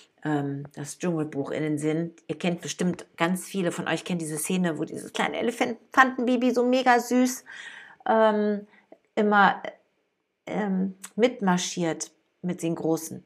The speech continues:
Naja, egal. Klammer auf, Klammer zu. Darum soll's jetzt ja gar nicht gehen, aber das kam mir jetzt gerade so in den Sinn. Also dieses,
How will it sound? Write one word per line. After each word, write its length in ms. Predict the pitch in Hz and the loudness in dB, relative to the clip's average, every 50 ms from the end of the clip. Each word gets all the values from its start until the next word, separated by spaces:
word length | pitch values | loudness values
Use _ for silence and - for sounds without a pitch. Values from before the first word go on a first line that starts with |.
| _ _ | _ _
Naja, 280 | - 190 208 170 131 - - - | 6 8 8 8 8 4 6 8
egal. 420 | 226 220 185 196 165 143 127 107 | 8 8 10 10 8 8 8 6
Klammer 380 | - - 220 220 226 214 - 233 | 4 4 6 10 10 12 12 12
auf, 100 | 233 233 | 10 10
Klammer 360 | - 233 214 214 208 208 208 | 6 2 4 6 6 4 4
zu. 180 | - - 269 262 | 2 2 2 6
Darum 320 | 220 240 220 214 220 202 | 8 10 10 10 10 8
soll's 200 | 208 208 202 208 | 6 6 6 4
jetzt 140 | 214 196 - | 2 2 2
ja 100 | 202 190 | 4 4
gar 180 | 185 180 180 | 6 4 4
nicht 200 | 175 175 175 - | 4 2 -2 2
gehen, 220 | - 233 240 226 208 | 4 6 6 8 6
aber 140 | - 175 185 | 6 4 2
das 180 | 175 175 - | 0 -2 -2
kam 160 | - 185 180 | 0 0 2
mir 120 | 180 180 180 | 4 4 2
jetzt 160 | 175 175 - | 2 0 2
gerade 260 | - 175 170 165 156 | 2 4 4 2 2
so 100 | 160 160 | 0 0
in 120 | 147 113 165 | 0 2 2
den 180 | 170 160 147 | 0 0 2
Sinn. 240 | 147 147 135 135 - - - - - - - - - - - - - - - - - _ _ _ _ _ _ _ _ _ - | 2 2 0 0 -2 -10 -16 -18 -18 -16 -16 -16 -16 -16 -16 -18 -18 -20 -20 -20 -20 _ _ _ _ _ _ _ _ _ 6
Also 380 | 226 226 226 226 202 220 202 190 | 10 10 12 12 12 12 10 10
dieses, 520 | 196 233 240 220 247 254 247 247 - | 8 4 6 6 8 6 6 4 0